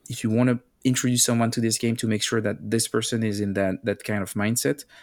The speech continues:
The production is beautiful. The system is completely unique. I've never played anything like that. I really liked your parallel with Sight, Joe. I do see some of it, and that's really interesting. Uh, and for me, the few drawbacks that I would say is that, yeah, I think the edition two is too big.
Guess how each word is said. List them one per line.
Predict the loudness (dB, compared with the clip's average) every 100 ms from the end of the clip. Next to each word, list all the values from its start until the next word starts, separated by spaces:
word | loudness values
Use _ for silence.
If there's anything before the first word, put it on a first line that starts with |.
| -20 -20 -6
The | -2
production | 2 2 4 4
is | 2
beautiful. | 2 0 2 2 4 2
The | 2
system | 2 4 4
is | 2
completely | -2 -4 -4 0
unique. | 0 2 0 -4 -4
I've | -2 2
never | 2
played | 2 2
anything | 2 2 2 -2
like | -2 -2
that. | -4 -6 -12 -18 -18 -14 -2
I | 2
really | 4 4
liked | 2 2
your | 2 4 4 2 _ _ _ -6
parallel | 2 4 4 4 4
with | 4 4 0 -4 -6
Sight, | -2 2 4 2 -2 -4
Joe. | 0 4
I | 2
do | 2 2
see | 4 2 2
some | 2 4 4
of | 2
it, | 0 -2
and | -2
that's | -2 -2
really | 0 0
interesting. | 0 -4 -2 -4 -6 -20 -20 -18 -4
Uh, | -2 2
and | 0 2
for | 2
me, | 2
the | 2 0
few | 0 -2 0
drawbacks | 4 4 4 2
that | 2
I |
would | 2 2
say | 4 4
is | 4 4
that, | 2 2
yeah, | 2 2 0 -2
I |
think | -2 0 2
the | 4 4 2
edition | 2 2 2 -2
two | 0 2
is | 4 2
too | 0 0
big. | 4 4 2